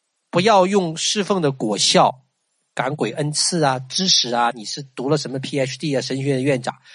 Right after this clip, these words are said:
其实这些都不是最重要的。你是持续的悔改，圣灵会跟我们讲话的。你到了天上，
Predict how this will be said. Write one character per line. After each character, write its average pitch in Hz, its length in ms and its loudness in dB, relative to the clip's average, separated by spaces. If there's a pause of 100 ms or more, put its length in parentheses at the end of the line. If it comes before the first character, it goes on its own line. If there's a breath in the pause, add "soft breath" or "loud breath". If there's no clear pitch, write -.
(320 loud breath)
其 - 180 -8
实 156 60 -4
这 185 180 2
些 147 180 -2
都 127 300 -4 (140)
不 - 100 -14
是 117 120 -14
最 110 200 -4
重 - 180 -18
要 95 80 -20
的。 87 140 -20 (1200)
你 143 140 -12
是 156 140 -10
持 - 280 -4
续 160 200 -2
的 131 120 0
悔 107 200 -8
改， - 240 -18 (200)
圣 269 220 0
灵 254 80 0
会 269 140 2
跟 247 120 4
我 214 60 4
们 214 80 2
讲 123 220 2
话 170 180 6
的。 - 180 -2 (300 soft breath)
你 165 120 -8
到 254 160 6
了 233 100 6
天 240 200 4
上， 214 280 4